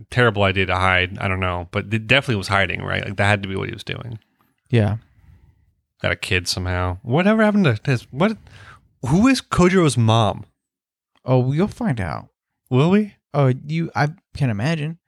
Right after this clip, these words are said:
Speaker 1: I'm gonna read some. I'm gonna read this.
Speaker 2: Yeah, I think so too. I feel like this is, uh, like, it'll be a very fun, like, story, and then, hey, like, maybe we'll enjoy it dur-, for the second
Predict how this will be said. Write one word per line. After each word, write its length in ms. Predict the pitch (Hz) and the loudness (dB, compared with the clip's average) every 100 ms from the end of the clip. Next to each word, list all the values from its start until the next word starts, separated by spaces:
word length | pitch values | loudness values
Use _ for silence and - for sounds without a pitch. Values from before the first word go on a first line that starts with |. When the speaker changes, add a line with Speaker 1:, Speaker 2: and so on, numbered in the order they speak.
| _ _ - | _ _ 0
Speaker 1:
I'm 80 | 185 | 2
gonna 160 | 160 | 4
read 260 | 98 95 95 | 2 0 -4
some. 200 | - 98 | -4 -2
I'm 60 | 101 156 | 2 2
gonna 140 | 110 | 2
read 180 | 95 90 | 0 -2
this. 300 | 92 - - _ | -6 -8 -12 _
Speaker 2:
Yeah, 200 | 123 131 | 0 2
I 80 | 127 | 2
think 180 | 156 165 | 0 -2
so 140 | 160 | -2
too. 300 | 147 151 117 - - - | -2 -2 -4 -6 -20 -4
I 100 | 143 | 0
feel 240 | 175 196 202 | 2 2 2
like 220 | 180 156 | 2 0
this 280 | 156 151 - | -2 0 0
is, 300 | 160 143 135 | 0 0 0
uh, 600 | 123 123 120 113 110 117 _ _ _ _ _ _ _ _ _ _ | 2 2 2 0 -2 -6 _ _ _ _ _ _ _ _ _ _
like, 220 | 147 139 131 | 0 0 2
it'll 200 | 156 156 | 2 2
be 220 | 151 147 | 4 4
a 80 | 135 | 2
very 340 | - 139 127 | 2 2 2
fun, 560 | 127 - 127 123 123 120 | 2 -2 0 2 2 0
like, 180 | 107 101 | -6 -6
story, 560 | - - 135 139 143 | -8 -2 0 2 2
and 120 | 143 143 | 2 2
then, 140 | 143 | 2
hey, 260 | 147 147 117 | 4 4 4
like, 180 | 120 120 | 2 2
maybe 260 | 123 123 | 0 0
we'll 420 | 120 120 120 120 _ _ _ _ _ | -2 0 0 -2 _ _ _ _ _
enjoy 420 | 135 123 120 113 113 | -4 2 4 4 4
it 260 | 113 - _ 160 | 2 -2 _ -12
dur-, 260 | 139 131 120 | -2 -2 -2
for 180 | - 123 | 0 2
the 120 | 120 | 2
second 480 | 110 120 120 113 | 2 0 0 -4